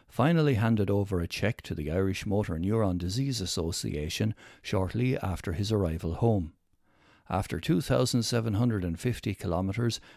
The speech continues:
and two months in the saddle, a leap of faith from a moving plane,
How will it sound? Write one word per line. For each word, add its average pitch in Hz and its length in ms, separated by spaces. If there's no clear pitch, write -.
and 82 160
two 127 220
months 110 340
in 104 140
the 90 100
saddle, 110 480
a 82 120
leap 135 300
of 139 100
faith 123 400
from 101 200
a 80 80
moving 123 440
plane, 110 420